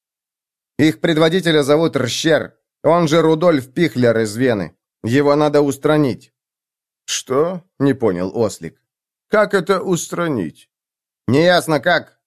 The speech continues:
Кокнуть». Они замолчали вновь. С минуту переглядывались, потом Макака сказал. «Допустим, мы пойдём на это. И что будет?» «Они всё же тупые,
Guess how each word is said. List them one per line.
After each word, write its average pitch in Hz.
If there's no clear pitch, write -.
Кокнуть». 202
Они 120
замолчали 175
вновь. 131
С -
минуту 113
переглядывались, 107
потом 160
Макака 147
сказал. 104
«Допустим, 147
мы 165
пойдём 123
на 55
это. -
И 101
что 110
будет?» 131
«Они 131
всё 143
же 107
тупые, 113